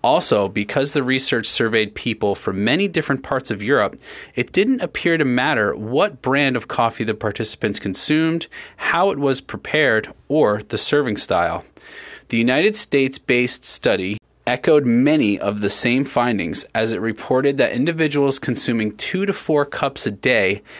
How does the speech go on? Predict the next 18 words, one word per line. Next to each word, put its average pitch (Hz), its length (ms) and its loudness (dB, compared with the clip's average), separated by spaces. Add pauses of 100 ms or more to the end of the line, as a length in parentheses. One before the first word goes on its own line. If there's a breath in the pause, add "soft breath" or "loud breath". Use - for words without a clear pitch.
(120)
had 131 200 0
an 127 240 0
eighteen 170 480 -2
percent - 460 -2
lower 143 420 2
risk 101 380 0
of 101 160 -4
early 120 300 -2
death 113 460 0 (340 loud breath)
in 123 100 -2
comparison 151 800 0
with 120 240 -2
the 110 80 2
non-coffee 107 840 0
drinkers, 113 600 -2
regardless 120 680 -2
of 101 180 -2
ethnicity, 113 720 -4